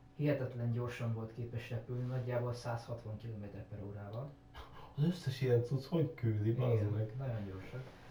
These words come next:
Speaker 1: De viszont ügyetlenül futott a földön. Ezt azért mondják, mert állítólag a levegőből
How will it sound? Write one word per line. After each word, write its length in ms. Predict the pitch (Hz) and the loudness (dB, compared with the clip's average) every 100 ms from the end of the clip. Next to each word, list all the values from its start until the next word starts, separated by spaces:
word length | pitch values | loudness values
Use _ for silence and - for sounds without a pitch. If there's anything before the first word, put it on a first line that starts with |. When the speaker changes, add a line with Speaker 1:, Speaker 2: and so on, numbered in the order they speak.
| - - 104 - - - | -14 -8 -8 -8 -10 -8
Speaker 1:
De 100 | 110 | -2
viszont 340 | 120 127 139 135 | 0 0 0 0
ügyetlenül 460 | 143 - 127 123 | 0 0 0 -2
futott 340 | 117 117 117 - | -2 -4 -6 -6
a 40 | |
földön. 460 | - 110 107 95 90 90 - - - - - - - | -8 -6 -6 -8 -10 -12 -16 -20 -20 -20 -20 -20 -14
Ezt 160 | - - | -6 2
azért 340 | 135 147 - | 4 4 2
mondják, 360 | 113 113 123 127 | 0 2 2 0
mert 180 | 117 - | -4 -2
állítólag 460 | 123 123 120 120 | -4 -2 -4 0
a 80 | 120 | 0
levegőből 520 | 131 135 113 107 107 | 2 0 -2 -4 -4